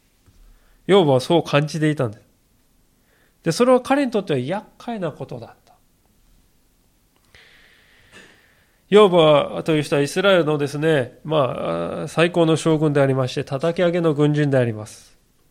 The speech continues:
その彼にとっては、ね、皆さん、クーデターを起こした張本人ですよ、相手はね。そのアブシャロムを王様が、まあ、親子の和解したいんだとか言ってですね、生かしておく。これは国の将来にとって良くない。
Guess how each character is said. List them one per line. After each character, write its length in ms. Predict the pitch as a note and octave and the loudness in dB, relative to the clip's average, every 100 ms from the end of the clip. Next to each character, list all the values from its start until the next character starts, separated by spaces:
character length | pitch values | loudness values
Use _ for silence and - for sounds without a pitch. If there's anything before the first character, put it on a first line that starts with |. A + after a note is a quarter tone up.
| _ _ _ _ - - - | _ _ _ _ -20 -20 -4
そ 140 | F#3+ | 2
の 100 | F#3+ | 2
彼 240 | G#3 G#3 | 4 2
に 60 | D#3 | 0
と 120 | E3 | -2
っ 60 | C3 | -4
て 80 | C#3 | -2
は、 360 | D#3+ C#3 A2+ - - _ - | 2 2 0 -10 -20 _ -10
ね、 380 | E3+ G3 _ _ | -10 -10 _ _
皆 100 | C#3 | -10
さ 120 | C3 | -8
ん、 60 | A2 - | -10 -12
ク 240 | - E3 | -6 -6
ー 40 | |
デ 120 | B3+ D4 | -6 -4
タ 120 | G#3+ | -2
ー 60 | |
を 60 | B2+ | -2
起 80 | B2 | -4
こ 80 | F#3+ | -8
し 80 | |
た 80 | C#3 | -8
張 220 | - C3 | -10 -10
本 180 | C3 C#4 | -8 -8
人 140 | B3+ A#2+ | -8 -8
で 100 | A2+ | -10
す 80 | |
よ、 80 | - | -14
相 120 | A#2 A2+ | -16 -16
手 100 | - | -20
は 60 | - | -18
ね。 240 | F3+ G#3 - _ _ _ - - - - _ _ _ | -14 -14 -18 _ _ _ -20 -20 -20 -20 _ _ _
そ 180 | - D#3+ | -10 -4
の 120 | G3+ | -2
ア 60 | B3 | -2
ブ 120 | C#4 | -4
シ 80 | C#4 | -4
ャ 40 | |
ロ 100 | A#3 | -2
ム 80 | D3 | -2
を 200 | - F3 | -2 -4
王 80 | G3+ | -4
様 300 | G#3+ G#3 G3+ | -8 -10 -10
が、 240 | G3+ - _ _ _ _ _ _ _ _ - | -10 -12 _ _ _ _ _ _ _ _ -8
ま 80 | C#3+ | -4
あ、 20 | |
親 160 | E3 F#3 | -2 -2
子 100 | D3 | -4
の 100 | B2 | -6
和 80 | |
解 240 | B2 E3 E3+ | -6 -6 -6
し 80 | - | -6
た 140 | G3+ | -6
い 40 | |
ん 40 | G#3 | -6
だ 100 | C#3 | -6
と 60 | |
か 80 | B2+ | -8
言 80 | A#2 | -12
っ 40 | |
て 160 | - D#3 | -12 -14
で 60 | C#3 | -12
す 140 | E3 | -12
ね、 120 | G3+ E3+ | -12 -12
生 100 | C#3+ - | -12 -10
か 120 | C#4 | -8
し 120 | - | -6
て 120 | C3+ | -6
お 80 | A2+ | -6
く。 100 | - _ _ _ _ _ _ _ _ _ _ _ _ _ | -10 _ _ _ _ _ _ _ _ _ _ _ _ _
こ 180 | - | -8
れ 80 | A#3+ | -6
は 200 | C#4+ B3 | -6 -8
国 460 | - - F3+ A3 D4+ | -10 -14 -10 -8 -6
の 140 | D#4+ | -8
将 400 | B3 - D4+ E4+ | -10 -10 -8 -4
来 160 | E4 G#3 | -2 -2
に 140 | D3 | -2
と 140 | D3+ C#3 | -4 -8
っ 20 | |
て 400 | - C#3+ B2 C#3+ | -8 -8 -8 -6
良 140 | D3 | -8
く 160 | D#3+ | -8
な 80 | |
い。 20 | D#3+ | -14